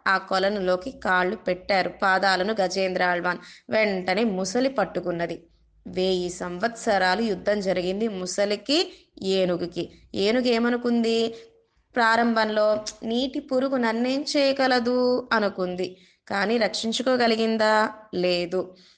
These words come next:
"చుట్టుపక్కల ఏనుగులు రక్షిస్తాయి" అనుకున్నాడు గజేంద్రుడు. లక్-, రక్షించలేకపోయినాయి. అదేవిధంగా ఇప్పుడు అద్భుత కారణాయ, అఖిల కారణాయ,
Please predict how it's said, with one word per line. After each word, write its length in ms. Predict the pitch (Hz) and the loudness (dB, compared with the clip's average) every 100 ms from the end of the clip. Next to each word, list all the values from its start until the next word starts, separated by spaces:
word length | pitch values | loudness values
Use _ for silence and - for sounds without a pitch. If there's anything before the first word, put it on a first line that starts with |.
| - 269 | -8 -6
"చుట్టుపక్కల 400 | 247 262 240 247 | -2 0 2 2
ఏనుగులు 380 | 226 208 226 240 | 4 2 2 2
రక్షిస్తాయి" 960 | 208 208 226 - - 202 190 185 196 | 0 0 -2 -4 0 2 4 2 2
అనుకున్నాడు 540 | 214 196 190 185 185 214 | 0 0 -4 -2 0 0
గజేంద్రుడు. 680 | 196 180 190 196 185 185 180 - _ - | 0 0 -2 0 0 -2 -4 -14 _ -4
లక్-, 380 | 190 185 - - | -2 -2 -2 -2
రక్షించలేకపోయినాయి. 1400 | 220 - 214 202 190 190 220 202 202 208 190 180 185 - - - | -2 -2 -2 0 0 0 -2 0 2 2 0 0 -2 -6 -20 -8
అదేవిధంగా 580 | - 196 202 190 190 226 - - | -4 0 0 0 -2 -2 -2 -6
ఇప్పుడు 460 | 190 - 196 339 - - _ _ _ _ _ _ _ _ _ | -10 -4 0 0 -4 -16 _ _ _ _ _ _ _ _ _
అద్భుత 360 | 202 175 - 208 | -6 -4 -6 -2
కారణాయ, 920 | 208 196 185 185 185 180 180 190 269 - - _ _ - | -2 0 0 0 -2 -2 0 2 2 -2 -10 _ _ -8
అఖిల 300 | - 247 240 | -2 0 0
కారణాయ, 920 | 240 196 185 185 180 175 185 202 | 2 2 2 2 0 0 2 2